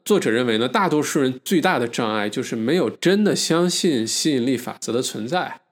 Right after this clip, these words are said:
或者真的相信吸引力法则它真的是有效的啊，缺乏这个自信心。那因为人们有这种犹豫哈，其实人是特别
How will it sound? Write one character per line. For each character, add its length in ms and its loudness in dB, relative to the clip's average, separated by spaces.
或 140 2
者 160 2
真 200 2
的 120 2
相 280 0
信 460 0
吸 220 0
引 80 0
力 80 2
法 180 -10
则 220 -8
它 160 -8
真 240 -2
的 80 0
是 340 -2
有 120 -4
效 400 -2
的 140 -14
啊， 140 -18
缺 160 0
乏 200 0
这 100 0
个 100 2
自 200 -2
信 160 -2
心。 320 -4
那 340 2
因 160 4
为 100 4
人 160 4
们 160 4
有 240 0
这 100 2
种 200 2
犹 100 -8
豫 200 0
哈， 220 -10
其 100 -2
实 60 2
人 280 2
是 80 -2
特 220 -2
别 160 0